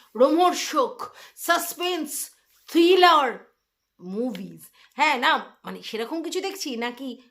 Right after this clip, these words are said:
আহ, উম, না, আহ, সিরিজ দেখছি। হ্যাঁ, মনে হচ্ছে সিরিজ দেখছি। তো সিরিজের মজা নাও,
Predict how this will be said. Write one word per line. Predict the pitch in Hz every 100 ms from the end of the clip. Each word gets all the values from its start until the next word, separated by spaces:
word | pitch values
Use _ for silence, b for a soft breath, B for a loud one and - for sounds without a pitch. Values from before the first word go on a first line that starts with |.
| _
আহ, | 233 226 208 -
উম, | 214 202 190 - _ 262
না, | 233 160 - _
আহ, | 233 247 -
সিরিজ | - 320 320 320 269
দেখছি। | 208 226 - - - -
হ্যাঁ, | 226 302
মনে | 311 370 415
হচ্ছে | 415 403 392
সিরিজ | - 330 339 370
দেখছি। | 269 311 - 254 190 b b b -
তো | 269 214 - _ _ _ -
সিরিজের | 269 269 254 269 262
মজা | 233 208 190 208 196
নাও, | 175 156